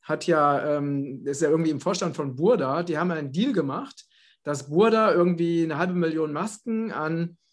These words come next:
ähm, an das Bundesgesundheitsministerium verkauft, ne? Das heißt wirklich ein ein Schmier-, also, ne, also praktisch eine Korruption, eine ganz offensichtliche Korruptionsgeschichte.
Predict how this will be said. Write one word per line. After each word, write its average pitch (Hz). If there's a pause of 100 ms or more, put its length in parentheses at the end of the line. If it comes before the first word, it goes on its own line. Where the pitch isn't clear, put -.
(320)
ähm, 147
an 151
das 151
Bundesgesundheitsministerium 147
verkauft, 143
ne? 147 (280)
Das -
heißt 160
wirklich 208
ein 165 (320)
ein 147
Schmier-, - (120)
also, 143
ne, 160
also 151
praktisch 143
eine 143
Korruption, 165
eine 160
ganz 233
offensichtliche 196
Korruptionsgeschichte. 175